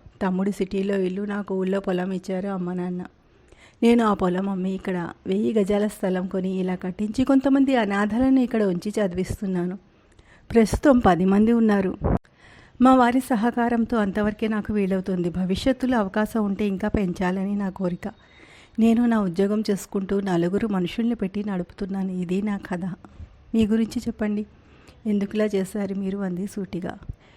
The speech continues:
ఇందుమతి చెప్పడం మొదలుపెట్టింది. అంజలి, నేను నా ఇద్దరు పిల్లల్ని బాగానే పెంచాను. మంచి చదువులు చెప్పించాను. ఇద్దరు జీవితాల్లో స్థిరపడ్డాక వాళ్ళకి నచ్చిన అమ్మాయిలతోనే పెళ్లి జరిపించాను.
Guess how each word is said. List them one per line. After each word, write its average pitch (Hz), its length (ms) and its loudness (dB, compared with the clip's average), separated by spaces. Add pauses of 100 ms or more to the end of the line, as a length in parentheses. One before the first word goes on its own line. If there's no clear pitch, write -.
(180)
ఇందుమతి 285 560 6
చెప్పడం 214 300 0
మొదలుపెట్టింది. 190 680 -4
అంజలి, 220 400 0
నేను 214 300 2
నా 208 200 0
ఇద్దరు 185 280 0
పిల్లల్ని 196 440 -2
బాగానే 180 420 -4
పెంచాను. 190 460 -6 (500)
మంచి 190 360 0
చదువులు 190 320 -2
చెప్పించాను. 196 640 -4 (720)
ఇద్దరు 240 280 6
జీవితాల్లో 233 600 2
స్థిరపడ్డాక 208 680 -4
వాళ్ళకి 202 440 0
నచ్చిన 202 380 -2
అమ్మాయిలతోనే 208 680 0
పెళ్లి 185 240 -2
జరిపించాను. 185 680 -4